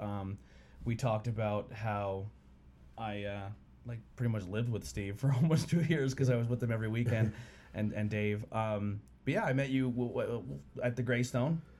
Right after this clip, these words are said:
Speaker 2: Yeah, the first time I ever met, that's the first time I met Steve and Frank and you, and I already knew Tom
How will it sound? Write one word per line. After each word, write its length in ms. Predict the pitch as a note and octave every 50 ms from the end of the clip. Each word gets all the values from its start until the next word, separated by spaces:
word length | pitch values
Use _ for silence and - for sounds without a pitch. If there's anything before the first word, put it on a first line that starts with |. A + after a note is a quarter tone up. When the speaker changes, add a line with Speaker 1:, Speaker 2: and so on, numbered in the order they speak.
| - - - -
Speaker 2:
Yeah, 200 | C#3+ D3+ D3+ C#3
the 200 | C3+ C3+ C#3 C#3 C#3
first 280 | - - D#3+ D#3+ D3 -
time 300 | D#3 D#3 D#3 D#3 D#3 C#3+
I 160 | C#3+ C#3+ C#3+
ever 180 | C#3+ C#3+ C#3 C#3
met, 140 | C#3+ C#3+
that's 200 | - D#3 C#3+ -
the 20 | -
first 200 | D#3+ E3 C#3 -
time 140 | D3 D3 D3+
I 100 | D3 C#3+
met 180 | C#3+ C3+ B2+ -
Steve 480 | - - D3+ D#3 D3+ D3 C#3 B2 - - - - -
and 180 | C3 C#3+ D3+
Frank 360 | C#3 - C#3+ C#3+ C#3 C#3+ C#3 C#3+
and 160 | C#3 C#3 C#3+
you, 320 | C#3 C3+ C3+ C3 C3 A#2+ - - - - - - - - - -
and 180 | B2 A#2+ A#2+
I 120 | B2 B2+ C#3
already 240 | D3 D3+ D3 C#3+ C#3
knew 140 | C#3+ C#3
Tom 540 | C3 - - C#3+ C#3 C#3+ C3+ C3+ C3 B2+ B2